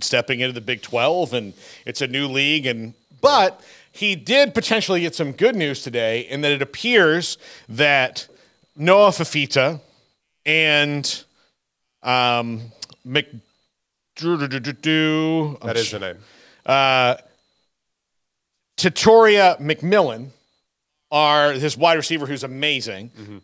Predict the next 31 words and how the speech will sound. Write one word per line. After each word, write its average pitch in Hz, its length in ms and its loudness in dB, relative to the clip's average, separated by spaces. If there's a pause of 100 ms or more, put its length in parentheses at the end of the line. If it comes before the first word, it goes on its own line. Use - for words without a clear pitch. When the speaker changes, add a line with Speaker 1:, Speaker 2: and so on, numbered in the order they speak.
Speaker 1:
are 151 140 0
going 175 360 2
to 139 60 -10
stay 127 580 0
at 139 140 -4
Arizona. 120 480 -6 (180)
That's, 147 360 -2
that's 139 360 -2
big 143 320 -2
news. 123 420 -10
Speaker 2:
Yeah. 113 200 -6 (240)
Speaker 1:
Uh, 131 300 -2
because 185 960 0 (600)
a 156 80 0
lot 214 200 4
of 226 60 4
people 165 200 -4
just 147 260 -6
thought 139 320 0
that, 110 360 -2 (500)
you 147 100 -6
know, 120 100 -2
Jedd 175 280 0
Fisch 196 560 0
is 151 180 -2
having 165 300 4
his 147 100 -4
press 170 280 2
conference 143 640 -6
right 135 260 0
now 127 380 -6